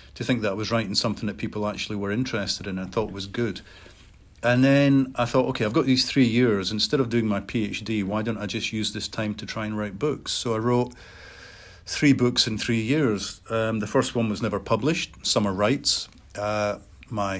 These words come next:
comedy, which my wife thinks is my best book. Then I wrote a book called The Flood, which was accepted by a very small independent publisher in Edinburgh.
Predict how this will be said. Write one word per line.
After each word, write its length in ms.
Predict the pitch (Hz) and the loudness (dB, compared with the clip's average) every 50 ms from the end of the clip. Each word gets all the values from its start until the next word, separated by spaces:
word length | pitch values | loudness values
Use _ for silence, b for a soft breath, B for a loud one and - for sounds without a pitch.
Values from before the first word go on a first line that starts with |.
| 90 | -8
comedy, 400 | - - 120 104 104 101 135 139 | -4 -2 -2 0 0 0 0 -2
which 200 | 127 104 - - | -2 -4 -6 -6
my 240 | - 107 98 98 95 | -8 -6 -6 -6 -8
wife 280 | 95 95 104 104 101 101 | -8 -6 -6 -6 -6 -8
thinks 260 | - - 104 92 - | -8 -8 -8 -6 -8
is 140 | 110 98 - | -8 -8 -8
my 80 | 98 | -8
best 280 | 92 90 95 90 90 - | -8 -6 -8 -8 -8 -6
book. 260 | - 123 131 - - B B B B B B B B B B B | -6 -6 -6 -6 -10 B B B B B B B B B B B
Then 160 | - 139 131 | 4 6 6
I 40 | 131 | 8
wrote 120 | 131 131 | 6 6
a 20 | - | 6
book 180 | 117 147 139 | 2 0 0
called 160 | - 120 113 98 | 2 0 0 0
The 80 | 101 | -4
Flood, 480 | - - - - 110 110 131 160 156 - - - - - - - - - | -6 -6 -2 2 2 2 2 2 -2 -6 -10 -14 -18 -20 -20 -20 -8 -8
which 200 | 117 113 - - | -4 -4 -2 -2
was 160 | 117 104 92 | -2 -2 -2
accepted 520 | 113 92 - - - 113 107 - - 107 | -2 -2 0 0 0 0 0 -2 -6 -6
by 160 | 92 107 104 101 | -4 -2 -2 -2
a 60 | 98 | -2
very 200 | 104 113 104 104 | -2 -2 -2 -2
small 380 | - - - 113 107 101 101 | -2 -2 -2 -2 -2 -2 -2
independent 640 | 104 104 95 87 - - 113 107 104 101 98 92 - | -2 -4 -4 -6 -6 -6 -4 -4 -4 -4 -6 -8 -8
publisher 440 | - 110 104 107 104 - - 113 101 | -8 -8 -6 -6 -8 -8 -6 -6 -6
in 120 | 95 92 | -6 -6
Edinburgh. 560 | 90 90 92 - - 98 92 101 104 117 143 | -6 -6 -8 -8 -10 -10 -8 -8 -8 -8 -10